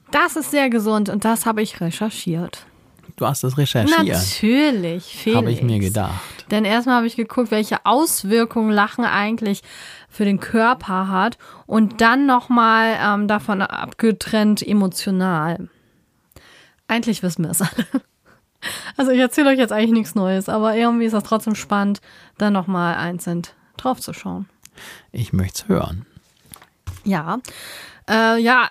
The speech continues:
Speaker 1: wir könnten ja erstmal über Humor reden. Was Humor ist.
Speaker 2: Ja, machen wir.
Speaker 1: Oder?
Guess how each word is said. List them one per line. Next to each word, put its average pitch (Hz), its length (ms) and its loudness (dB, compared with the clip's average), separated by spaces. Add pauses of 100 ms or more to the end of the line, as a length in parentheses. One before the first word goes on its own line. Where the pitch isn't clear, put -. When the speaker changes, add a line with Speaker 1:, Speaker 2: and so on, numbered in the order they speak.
(120)
Speaker 1:
wir 233 120 -2
könnten 254 260 2
ja 240 140 4
erstmal 247 300 2
über 240 160 6
Humor 196 420 4
reden. 180 320 -4 (1600)
Was 202 220 -4
Humor 185 400 0
ist. - 260 -10 (140)
Speaker 2:
Ja, 113 640 0 (280)
machen 104 300 -2
wir. 95 220 -4 (760)
Speaker 1:
Oder? 220 240 -2